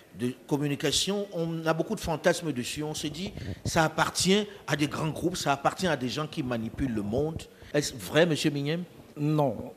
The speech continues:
Speaker 2: euh, cela n'appartient pas au, au groupe, en fait. Ça, ça appartient à tout un chacun. Quand
Speaker 1: Mais
Speaker 2: je
Speaker 1: quand on dit ça appartient à tout un chacun, ceux qui lancent les satellites, c'est pas tout un chacun. Et c'est à dessein si on lance des satellites dans le ciel, non ?
Speaker 2: Oui, tout à fait.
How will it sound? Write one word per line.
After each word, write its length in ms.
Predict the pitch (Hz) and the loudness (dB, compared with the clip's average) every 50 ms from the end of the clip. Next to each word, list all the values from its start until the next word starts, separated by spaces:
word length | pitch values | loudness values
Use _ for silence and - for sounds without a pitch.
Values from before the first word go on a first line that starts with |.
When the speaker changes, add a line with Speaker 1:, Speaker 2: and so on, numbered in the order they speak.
| - - | -6 -2
Speaker 2:
euh, 320 | 151 147 147 143 143 147 | 0 2 2 2 2 2
cela 460 | 143 - - - - - - 170 202 | 0 0 -2 -4 0 4 8 10 10
n'appartient 380 | 220 208 190 - 170 - - 180 | 10 10 8 6 4 4 4 2
pas 220 | 147 - 165 156 | 2 4 2 4
au, 140 | 147 143 - - - | 4 2 2 4 4
au 120 | 165 151 | 4 6
groupe, 320 | 131 113 120 143 139 - 120 | 6 6 6 4 4 4 0
en 80 | 127 | -6
fait. 340 | - - 107 104 - - - - | -4 -4 -4 -6 -6 -8 -14 -10
Ça, 300 | - - 143 139 135 135 | -6 -2 0 2 2 2
ça 160 | - - 147 | 0 0 0
appartient 380 | 143 - 170 160 - - - 196 | 2 2 0 0 0 0 2 4
à 560 | 196 202 214 226 - - - - - 139 135 - - - | 4 4 2 2 -2 -6 -8 -2 0 0 0 0 0 2
tout 140 | - 202 - | 2 4 4
un 80 | 185 165 | 4 2
chacun. 320 | - - 117 - - - - - - - - - - | 2 0 -2 -4 -6 -10 -14 -16 -20 -20 -10 0 6
Quand 120 | 165 175 | 10 12
Speaker 1:
Mais 140 | 185 185 180 | 12 12 10
Speaker 2:
je 40 | 175 | 8
Speaker 1:
quand 220 | - 220 208 220 | 6 6 8 8
on 60 | 214 | 6
dit 120 | 208 202 175 | 6 6 8
ça 120 | - 156 | 10 10
appartient 280 | 147 - 156 - - 190 | 10 10 8 6 8 6
à 80 | 170 | 6
tout 160 | 151 - 170 - 156 | 6 6 2 2 4
un 80 | 147 | 4
chacun, 420 | 135 - 135 127 - 180 190 208 208 - - - - - - | 4 4 2 4 6 6 6 6 6 2 -4 -16 -18 -12 -2
ceux 160 | - - 170 | 2 4 4
qui 160 | 156 - 180 | 6 6 8
lancent 260 | 165 160 160 160 - - | 8 8 8 8 6 4
les 80 | 135 | 2
satellites, 520 | 123 - 139 120 - - 147 180 202 - - - - - - | 4 6 4 4 4 4 4 4 4 4 0 -18 -20 -20 -4
c'est 120 | - - 127 | 0 4 8
pas 140 | 95 139 135 | 10 10 8
tout 140 | - 123 - | 8 6 2
un 100 | 120 113 | 2 2
chacun. 440 | - - 143 - - 196 185 143 107 - - - - - - - - | 4 4 4 4 4 4 4 4 2 -2 -10 -16 -16 -16 -8 -4 -2
Et 80 | 113 | 0
c'est 240 | - - 139 135 135 - - - - | 4 6 6 6 6 4 -2 2 6
à 120 | 131 123 | 6 8
dessein 440 | 113 110 151 165 - - 214 220 196 | 10 10 10 10 10 10 8 8 8
si 160 | 147 - - | 6 6 4
on 80 | 160 156 | 6 6
lance 220 | 147 147 143 123 | 6 6 4 4
des 80 | 127 127 | 2 0
satellites 400 | - - 131 - - 127 131 113 | 0 0 -2 -2 -4 -8 -4 0
dans 120 | - 123 | 2 2
le 40 | 120 | 2
ciel, 320 | 110 - - 120 110 87 87 | 2 0 -2 -2 -2 -2 0
non ? 200 | 107 151 190 196 - - - - - - - - | 2 2 2 2 0 -6 -12 -12 -14 -14 -4 6
Speaker 2:
Oui, 180 | - 170 170 180 | 10 12 12 12
tout 140 | - 262 254 | 12 10 10
à 120 | - 202 160 | 10 10 10
fait. 200 | - 151 135 | 10 4 2